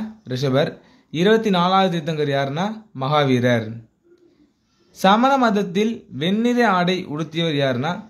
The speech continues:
சுவேதம்பர்கள். இந்த உலகம் ஏழு பொருட்களால் உருவாக்கப்பட்டதாக நம்பியவர் யார்? சோழர்கள். அடுத்த வினா,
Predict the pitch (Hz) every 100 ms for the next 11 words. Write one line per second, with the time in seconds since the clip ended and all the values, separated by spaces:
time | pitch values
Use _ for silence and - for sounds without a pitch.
0 | _ _ _ - 165 190 185 160 143 131
1 | 131 120 113 113 _ _ _ _ _ _
2 | _ _ _ _ _ _ - 202 202 190
3 | 226 196 214 226 - _ - 165 214 233
4 | 190 202 208 208 190 202 - 143 165 196
5 | 175 170 151 139 127 139 185 185 - 143
6 | 160 180 185 175 147 131 117 - - -
7 | - 151 151 147 127 131 113 113 - _
8 | _ _ _ _ - 131 135 123 127 170